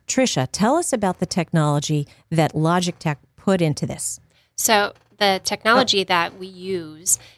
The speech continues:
Speaker 2: is, um, geomagnetic-based indoor positioning. So, um, traditional wayfinding, in,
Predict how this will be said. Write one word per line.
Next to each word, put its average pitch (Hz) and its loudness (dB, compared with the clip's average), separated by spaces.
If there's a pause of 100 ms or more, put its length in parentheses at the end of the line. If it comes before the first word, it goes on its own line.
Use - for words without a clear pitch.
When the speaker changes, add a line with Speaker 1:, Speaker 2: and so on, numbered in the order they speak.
(160)
Speaker 2:
is, 175 0
um, 170 -8
geomagnetic-based 175 2
indoor 165 -2
positioning. 165 -4
So, 185 2 (380)
um, 165 4 (500)
traditional 247 4
wayfinding, 202 -2
in, 190 0